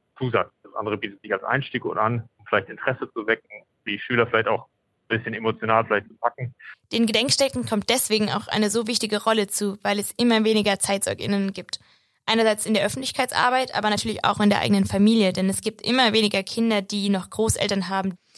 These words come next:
Speaker 2: die den Nationalsozialismus aktiv miterlebt haben und so auch aus direkter Quelle davon berichten können. Ich weiß nicht, wie es bei dir ist, Matthias. Äh, können deine Großeltern noch davon berichten oder auch nicht mehr?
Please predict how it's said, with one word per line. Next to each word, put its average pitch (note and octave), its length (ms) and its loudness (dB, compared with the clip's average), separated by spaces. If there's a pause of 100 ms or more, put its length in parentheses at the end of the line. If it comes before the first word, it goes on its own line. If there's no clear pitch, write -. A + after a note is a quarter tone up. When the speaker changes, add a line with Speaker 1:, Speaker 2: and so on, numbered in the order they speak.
(120)
Speaker 2:
die G#3+ 80 0
den G#3+ 100 6
Nationalsozialismus G#3+ 880 2
aktiv - 380 -6
miterlebt G#3 420 -2
haben G3 260 2
und - 160 -2
so G#3+ 160 2
auch G2+ 140 0
aus - 220 -4
direkter G#3 400 -2
Quelle G#3 260 -4
davon G3 280 -4
berichten G3+ 340 -10
können. F#3 280 -2 (300)
Ich - 80 -8
weiß A#3 160 2
nicht, C4 160 -2
wie A#3+ 40 -4
es G#3 60 -4
bei G#3+ 100 0
dir G#3+ 120 0
ist, - 80 -2
Matthias. C4+ 540 -2
Äh, G3+ 300 0 (180)
können G#3+ 140 0
deine G#3+ 240 4
Großeltern - 420 -2
noch C4+ 120 -2
davon - 280 -4
berichten B3 340 0
oder G3+ 320 2
auch F3 120 2
nicht F#3+ 140 -2
mehr? G3 140 0